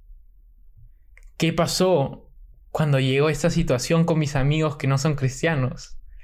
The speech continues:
Cedí ante la tentación. Vas a ceder a la tentación si normalizas no buscar a Jesús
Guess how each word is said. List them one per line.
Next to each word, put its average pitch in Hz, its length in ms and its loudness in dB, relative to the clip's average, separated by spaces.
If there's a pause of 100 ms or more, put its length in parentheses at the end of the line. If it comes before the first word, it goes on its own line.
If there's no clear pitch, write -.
(420)
Cedí 143 540 2
ante 143 300 2
la 127 160 0
tentación. 127 840 -2 (2750)
Vas 143 380 -2
a 165 80 2
ceder 143 480 0
a 165 80 2
la 139 160 0
tentación 147 680 0
si 143 120 -2
normalizas 135 760 2
no 147 180 2
buscar 143 480 0
a 139 80 2
Jesús 143 640 -2